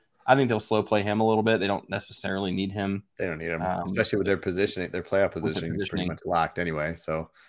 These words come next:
Speaker 1: Yeah, yeah. I, I imagine they're gonna take it slow with him, but, um, keep an
Speaker 2: <clears throat>
Speaker 1: eye on that. So that's what
Speaker 2: Okay.
Speaker 1: I got from around the league.
Speaker 2: Yeah, that's fine.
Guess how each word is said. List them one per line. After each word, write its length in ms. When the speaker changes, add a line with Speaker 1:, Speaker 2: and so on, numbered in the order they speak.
Speaker 1:
Yeah, 320
yeah. 300
I, 180
I 100
imagine 340
they're 80
gonna 100
take 140
it 80
slow 180
with 120
him, 200
but, 200
um, 220
keep 200
an 40
Speaker 2:
<clears throat> 20
Speaker 1:
eye 80
on 80
that. 160
So 180
that's 160
what 80
Speaker 2:
Okay. 60
Speaker 1:
I 20
got 180
from 160
around 180
the 80
league. 320
Speaker 2:
Yeah, 280
that's 200
fine. 340